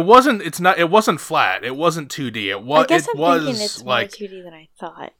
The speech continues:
Speaker 1: it is, it is Jimmy Neutron level,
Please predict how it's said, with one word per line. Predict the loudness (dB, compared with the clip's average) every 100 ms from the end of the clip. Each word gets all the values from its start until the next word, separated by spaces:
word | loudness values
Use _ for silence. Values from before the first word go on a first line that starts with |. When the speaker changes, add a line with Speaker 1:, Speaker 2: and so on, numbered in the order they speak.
| _ _
Speaker 1:
it | -4 2
is, | 2 2
it | 0 2
is | 2 0
Jimmy | -8 -6 -4 -4
Neutron | -6 -6 -4 0 0 -2
level, | -4 -4 -4 -2 -6